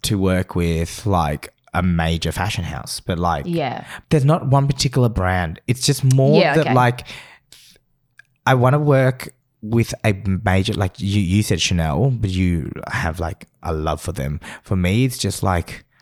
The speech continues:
Speaker 2: The experience.
Speaker 1: yeah, of
Speaker 2: Yeah.
Speaker 1: working for, like, someone really big and,
Speaker 2: Yeah.
Speaker 1: like, how that would turn out.
Speaker 2: Do
Speaker 1: Like,
Speaker 2: you follow the Elevator Boys?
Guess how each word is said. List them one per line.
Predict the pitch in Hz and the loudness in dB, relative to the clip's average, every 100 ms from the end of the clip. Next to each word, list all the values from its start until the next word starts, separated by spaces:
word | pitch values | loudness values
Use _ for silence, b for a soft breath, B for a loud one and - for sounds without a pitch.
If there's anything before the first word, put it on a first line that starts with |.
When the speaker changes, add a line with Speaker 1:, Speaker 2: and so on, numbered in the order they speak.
| b | b
Speaker 2:
The | 185 | -8
experience. | 170 - 185 - - - - | -8 -10 -12 -10 -10 -12 -6
Speaker 1:
yeah, | 123 110 95 | 0 0 2
of | 95 | 0
Speaker 2:
Yeah. | 95 | 2
Speaker 1:
working | 90 - 98 95 | 2 2 0 0
for, | 92 95 87 85 | 0 0 2 0
like, | 90 82 87 - _ - | 0 0 -2 -8 _ -12
someone | - 92 85 90 95 | -4 -2 -2 -4 -6
really | 80 82 82 | -4 -4 -4
big | 76 71 67 - - | -6 -6 -6 -10 -4
and, | 90 | -2
Speaker 2:
Yeah. | 85 | 0
Speaker 1:
like, | 95 | -2
how | - 90 85 | -4 -4 -4
that | 90 | -6
would | 90 90 _ _ _ _ _ _ - | -6 -10 _ _ _ _ _ _ -8
turn | 92 85 | -6 -4
out. | - 82 156 | -4 -2 -4
Speaker 2:
Do | - | 0
Speaker 1:
Like, | - | 0
Speaker 2:
you | 302 | 2
follow | 370 415 415 | 0 0 0
the | 330 | -2
Elevator | 165 160 160 - | -2 -2 -2 -2
Boys? | - - - | -6 -8 -12